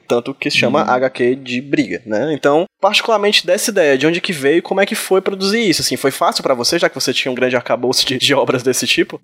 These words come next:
Speaker 2: Foi muito fácil pra mim começar H Q de briga, porque eu, eu tenho uma tendência muito grande a, a enxergar padrões de obras, assim. Então, eu via cenas muito parecidas no Dragon Ball, no Yu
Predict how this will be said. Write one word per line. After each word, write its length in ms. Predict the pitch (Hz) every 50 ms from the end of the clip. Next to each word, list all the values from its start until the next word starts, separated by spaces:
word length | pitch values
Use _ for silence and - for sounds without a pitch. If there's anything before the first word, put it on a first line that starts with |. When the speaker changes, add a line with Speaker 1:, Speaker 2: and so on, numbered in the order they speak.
| - -
Speaker 2:
Foi 100 | - 160
muito 220 | 165 175 - -
fácil 300 | - 147 143 143 143 139 -
pra 120 | 143 135
mim 140 | 131 135 135
começar 380 | - 139 131 127 127 - 123 123
H 180 | 123 127 127
Q 100 | - 131
de 120 | 131 135 139
briga, 340 | - - - 107 107 - - - - - - - _ _ _ _ _ -
porque 260 | 117 - - - 131
eu, 320 | 127 123 120 120 117 110
eu 60 | 123
tenho 140 | 127 139 143
uma 120 | 143 151 151
tendência 480 | 151 143 127 113 120 135 135 135 139 127
muito 280 | 120 123 127 - 160 127
grande 400 | 113 110 120 135 143 139 143 135
a, 340 | 127 123 113 - - - -
a 60 | 120 123
enxergar 380 | 127 - 131 120 113 123 127
padrões 460 | 127 143 143 127 113 113 117 127 127 127
de 80 | 135 135
obras, 440 | 113 107 107 104 104 98 95 95 92
assim. 320 | 92 - - 104 95 92 92 - - - - - -
Então, 440 | - - 101 98 202 95 95 - - - - _ _ _ _ _ _ _ _ _ _ _ _ _ _ -
eu 120 | 117 113 104
via 540 | 95 107 113 127 135 - - 104 104 104 -
cenas 480 | - - - 120 120 123 120 117 107
muito 220 | 117 131 131 - -
parecidas 720 | 139 139 139 139 139 - - 131 135 127 117 113 107 107
no 240 | 113 113 107 107 104
Dragon 320 | 110 113 113 120 131 123
Ball, 340 | 107 107 120 127 123 113 110
no 120 | 110 107
Yu 200 | 107 107 110 110